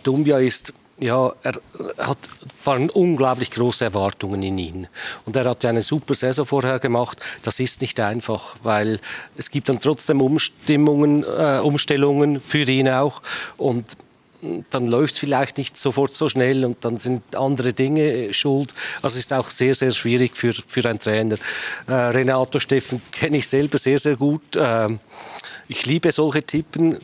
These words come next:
ganz, ganz klar. Aber ich weiß auch, dass sie eine große Herausforderung für einen Trainer, äh, für einen Verein, äh, sein können. Also ist alles, alles nicht so einfach. Und da muss man schon sehen, Lugano,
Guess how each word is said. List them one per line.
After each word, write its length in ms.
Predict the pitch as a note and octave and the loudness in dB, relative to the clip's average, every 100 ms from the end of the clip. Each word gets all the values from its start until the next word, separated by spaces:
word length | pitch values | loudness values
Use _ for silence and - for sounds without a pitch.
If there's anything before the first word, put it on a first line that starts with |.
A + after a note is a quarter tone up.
| - | -2
ganz, 540 | B2 B2+ A#2 - - - | -2 0 0 2 0 0
ganz 300 | B2 B2+ - | -2 0 -2
klar. 340 | A#2+ B2 - | 2 0 2
Aber 200 | C#3 C3 | 0 0
ich 180 | A#2+ - | -2 -2
weiß 300 | C3 C3+ B2 | 0 2 0
auch, 260 | A2+ A#2+ - - - - - - | 0 0 -4 -12 -16 -18 -20 -6
dass 160 | A#2+ - | -2 2
sie 80 | |
eine 120 | A#2+ A2+ | 0 2
große 400 | B2 C3+ - A2+ | 2 2 2 2
Herausforderung 800 | G#2+ A#2+ B2+ A#2+ A#2+ A#2+ A#2+ | 2 2 0 0 0 0 0
für 260 | A#2 A#2+ B2 | 0 0 2
einen 180 | B2 B2 | 0 0
Trainer, 500 | A#2+ A#2 B2 B2 B2+ - - - - | 0 2 2 0 0 -4 -14 -14 -8
äh, 340 | - C3+ A#2+ | -2 0 2
für 380 | G#2 - C3 C3 | 0 0 0 0
einen 140 | C3 C3 | 0 -2
Verein, 520 | B2 A#2+ A#2+ C3 C3+ | -2 0 0 0 -2
äh, 320 | - B2+ A#2+ A2 | -6 -8 -4 -2
sein 400 | - A2 C#3 - | 0 0 -2 0
können. 340 | C#3+ C3+ C#3 - - - | 0 0 -2 -4 -12 -4
Also 140 | B2+ | -4
ist 280 | C3+ D#3 - | 0 -2 0
alles, 480 | B2+ C3+ C#3 - - - | 0 0 2 0 -2 -4
alles 240 | B2+ B2 | -2 -2
nicht 180 | C#3 - | 0 0
so 140 | B2 | 0
einfach. 400 | A2+ D3 C#3+ - - - - | 0 0 -2 -4 -8 -12 -12
Und 160 | B2 B2+ | -6 -2
da 60 | C#3 | 0
muss 200 | C#3+ - | 0 0
man 120 | C3 | 0
schon 220 | D3+ F3+ | 0 2
sehen, 420 | F3+ D3 A#2 A#2 - - - - - - - - | 4 4 4 0 -6 -20 -20 -20 -20 -20 -14 -4
Lugano, 640 | D3 C#3 C3+ D3+ D3+ | -2 0 2 2 2